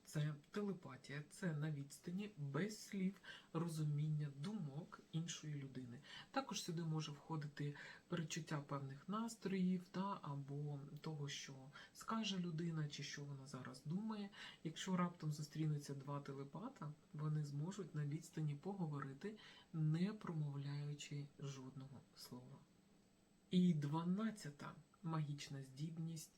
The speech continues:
сновидіння, сновиди. Люди, які вміють зчитувати інформацію з тонких енергетичних планів за допомогою снів. Там отримувати багато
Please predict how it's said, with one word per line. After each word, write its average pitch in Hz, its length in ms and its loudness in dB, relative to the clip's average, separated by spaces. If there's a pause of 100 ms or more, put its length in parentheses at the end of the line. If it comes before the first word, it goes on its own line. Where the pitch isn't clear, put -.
(120)
сновидіння, 156 1120 2 (140)
сновиди. 156 840 0 (500)
Люди, 170 520 4
які 160 340 0
вміють 151 460 4
зчитувати 147 600 -4
інформацію 147 640 -2
з 143 80 -10
тонких 151 540 0
енергетичних 143 760 -2
планів 240 400 0 (420)
за 262 100 2
допомогою 143 600 2
снів. 143 320 -2 (340)
Там 202 200 0
отримувати 139 560 -6
багато 127 400 -10